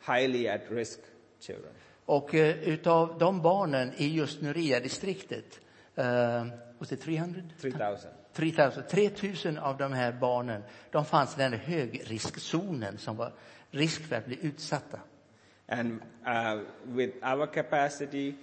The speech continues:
Speaker 1: and with yours together, we are, our, uh, we are partnered and we are going to work with five hundred of these children.
Speaker 2: Och, eh,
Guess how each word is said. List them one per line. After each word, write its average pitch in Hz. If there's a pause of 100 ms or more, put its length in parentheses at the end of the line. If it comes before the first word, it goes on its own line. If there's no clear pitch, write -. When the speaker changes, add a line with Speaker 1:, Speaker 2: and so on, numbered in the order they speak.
(200)
Speaker 1:
and 113
with 113
yours 131
together, 120
we 113
are, 98
our, 113
uh, 107
we 113
are 104
partnered 131
and 113
we 120
are 113
going 123
to 113 (160)
work 135 (160)
with 120 (220)
five 139
hundred 120
of 98
these 101
children. 85 (520)
Speaker 2:
Och, 147
eh, 170